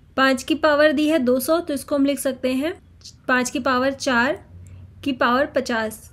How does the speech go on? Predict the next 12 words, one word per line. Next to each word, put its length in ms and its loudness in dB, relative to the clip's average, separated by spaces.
चार 200 -2
का 100 -4
गुणा 220 0
करेंगे 340 2
पचास 420 -2
में, 160 -2
तो 60 -10
पावर 300 0
हो 140 0
जाएगी 380 -2
दो 220 -2
सौ। 200 -8